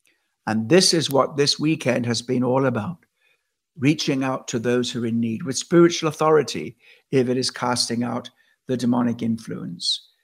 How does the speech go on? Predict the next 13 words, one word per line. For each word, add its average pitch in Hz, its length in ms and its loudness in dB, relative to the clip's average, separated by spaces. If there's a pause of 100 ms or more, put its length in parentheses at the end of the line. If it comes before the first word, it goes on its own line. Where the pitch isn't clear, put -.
(260)
or 107 100 -6
casting 139 480 2
out 131 240 0
the 131 80 -6
shadow 123 520 0
of 123 200 -6
doubt, - 440 -6 (460)
casting 139 500 0
out 139 260 -2 (300)
the 131 80 -4
shadow 131 500 2
of 127 220 -4
despondency 117 1000 -2